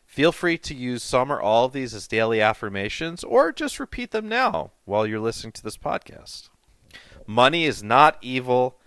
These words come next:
It's just a mechanism we use to interact with one another. Money is unlimited. I deserve to have enough money in order to thrive.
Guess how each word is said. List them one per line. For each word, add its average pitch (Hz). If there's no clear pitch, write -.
It's -
just 170
a 135
mechanism 127
we 98
use 101
to -
interact 95
with -
one 85
another. 82
Money 156
is 151
unlimited. 143
I 156
deserve 135
to 117
have 113
enough 101
money 107
in 95
order 92
to 104
thrive. 104